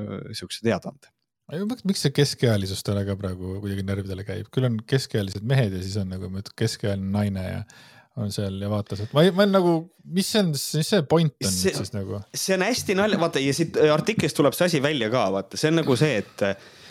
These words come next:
Speaker 1: kuhu me oleme, issand jumal, see on nii veider ränd, on ju, aga kuhu me oleme jõudnud selle nii-öelda siukse patriarhaalse maailma korraga, ongi nagu see, et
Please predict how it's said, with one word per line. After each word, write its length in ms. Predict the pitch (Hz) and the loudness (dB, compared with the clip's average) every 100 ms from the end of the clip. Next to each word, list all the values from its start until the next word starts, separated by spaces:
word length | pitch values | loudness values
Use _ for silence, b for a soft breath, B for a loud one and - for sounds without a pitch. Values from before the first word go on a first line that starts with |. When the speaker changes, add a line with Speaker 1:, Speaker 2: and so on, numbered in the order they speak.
| - | 2
Speaker 1:
kuhu 280 | 165 190 170 | 6 8 6
me 180 | 127 120 | 4 4
oleme, 380 | 139 107 101 95 - - | 2 2 0 -2 -6 -4
issand 380 | 135 - 104 104 | -4 -2 -4 -2
jumal, 200 | 87 - | -4 -4
see 120 | 104 | -6
on 80 | 107 | -4
nii 120 | 104 | -4
veider 280 | 101 92 95 | -4 -4 -4
ränd, 320 | 98 98 - 87 | -4 -4 -8 -6
on 240 | 87 95 | -6 -8
ju, 120 | 90 92 | -6 -8
aga 280 | 98 101 - B B - | -6 -8 -12 B B 4
kuhu 160 | 233 | 6
me 100 | 214 | 6
oleme 200 | 160 135 | 4 4
jõudnud 280 | 147 139 113 | 4 4 2
selle 280 | - 120 107 57 - - | 0 -2 -2 -2 -8 -4
nii-öelda 240 | 123 110 107 | -2 0 0
siukse 280 | 110 101 - _ - | -2 -4 -6 _ -2
patriarhaalse 720 | 147 135 110 - 120 107 - 104 | 0 2 0 4 4 2 0 0
maailma 340 | 110 98 92 | 2 0 -2
korraga, 380 | 92 110 98 90 | 0 0 2 2
ongi 200 | 127 110 | 0 0
nagu 160 | 92 95 | -2 -4
see, 220 | 185 170 | 0 0
et 100 | 107 | 0